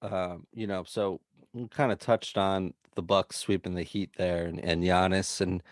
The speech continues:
Jrue Holiday, just Chris Middleton and just putting on a show there. What other,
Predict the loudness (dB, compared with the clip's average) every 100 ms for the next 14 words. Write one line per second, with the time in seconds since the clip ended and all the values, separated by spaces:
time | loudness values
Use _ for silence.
0 | -20 -20 0 6 6 8 6 6 6 4
1 | 4 2 -6 -6 -14 _ _ _ _ _
2 | -20 _ _ _ 2 2 4 4 2 2
3 | 2 4 2 0 -4 -8 _ -10 -10 -2
4 | 2 4 4 2 -2 2 4 6 4 4
5 | 4 2 -2 _ _ _ _ _ _ _
6 | _ _ _ _ _ _ _ -2 4 8
7 | 10 10 8 6